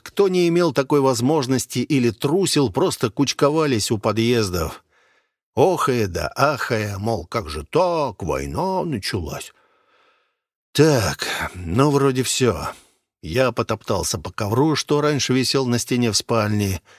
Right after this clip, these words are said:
а нынче был расстелен на полу. В небольшой комнатушке,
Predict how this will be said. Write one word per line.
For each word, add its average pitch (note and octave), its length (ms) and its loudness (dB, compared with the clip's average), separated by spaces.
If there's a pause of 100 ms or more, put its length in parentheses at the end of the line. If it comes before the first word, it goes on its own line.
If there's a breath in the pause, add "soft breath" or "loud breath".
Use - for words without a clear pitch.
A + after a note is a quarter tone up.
(200 soft breath)
а G#3 160 4
нынче C#3+ 360 2
был A#2+ 260 2
расстелен G#2+ 720 0
на G#2+ 80 4
полу. G#2 420 0 (440)
В F2 220 -2
небольшой C3+ 560 2
комнатушке, A#2 1040 -2